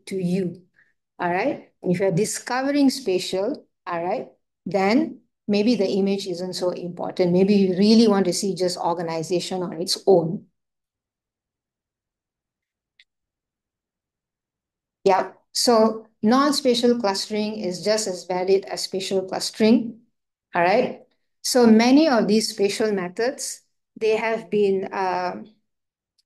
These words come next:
they're kind of annotated, or they're kind of, uh, what do you call it, benchmark on, uh, mouse models. And I don't know how to feel about that,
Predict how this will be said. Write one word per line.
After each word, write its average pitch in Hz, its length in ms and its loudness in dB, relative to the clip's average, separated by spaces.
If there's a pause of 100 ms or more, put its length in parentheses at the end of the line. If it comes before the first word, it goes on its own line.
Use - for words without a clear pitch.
(240)
they're 220 160 -4
kind 302 240 0
of 214 140 2 (140)
annotated, 214 920 0 (1080)
or 185 320 -2
they're 185 260 -2
kind 220 240 -2
of, 185 280 -6
uh, 160 420 -4
what 190 160 -6
do 190 60 -8
you 190 80 -12
call 185 160 -4
it, 190 200 0
benchmark 185 580 -6 (100)
on, 170 340 -4
uh, 165 320 -2
mouse 185 280 0
models. 175 640 -6 (560)
And 180 720 2 (1800)
I 214 100 -2
don't 262 180 4
know 262 140 4
how 196 440 2
to 202 180 0
feel 220 280 2
about - 420 -4
that, 208 440 -6